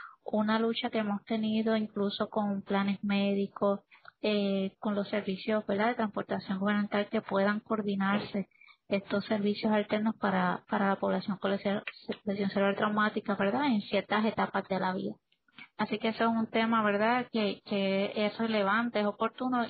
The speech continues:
y ha traído, eh, dificultades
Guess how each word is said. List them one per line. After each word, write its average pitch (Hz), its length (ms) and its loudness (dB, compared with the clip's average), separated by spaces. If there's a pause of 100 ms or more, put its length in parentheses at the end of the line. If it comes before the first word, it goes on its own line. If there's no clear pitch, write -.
y 196 160 -2
ha 190 160 2
traído, 208 600 -2 (420)
eh, 190 520 0 (160)
dificultades 196 800 -2